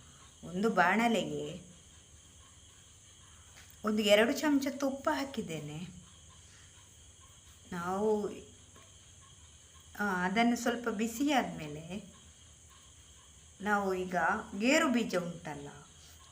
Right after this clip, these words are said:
ಅದನ್ನು ಫ್ರೈ ಮಾಡುವ ತುಪ್ಪದಲ್ಲಿ. ಅದು ಕೆಂಪಾಗುವವರೆಗೆ ಫ್ರೈ ಮಾಡುವ ಫಸ್ಟಿಗೆ.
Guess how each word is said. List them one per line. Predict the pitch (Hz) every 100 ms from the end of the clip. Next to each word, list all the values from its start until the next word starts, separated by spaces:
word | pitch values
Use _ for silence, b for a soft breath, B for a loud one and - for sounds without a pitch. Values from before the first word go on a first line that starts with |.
| -
ಅದನ್ನು | 196 214 277 277
ಫ್ರೈ | 277 269 285
ಮಾಡುವ | 285 202 156
ತುಪ್ಪದಲ್ಲಿ. | 156 - 190 - 185 160 139 139 147 185 - - - - - - - - - - - - - - -
ಅದು | 180 190
ಕೆಂಪಾಗುವವರೆಗೆ | 214 240 254 240 208 202 196 196 185
ಫ್ರೈ | 196 - 214 220
ಮಾಡುವ | 226 175 143 143 156
ಫಸ್ಟಿಗೆ. | - 180 - 151 143 156 202 -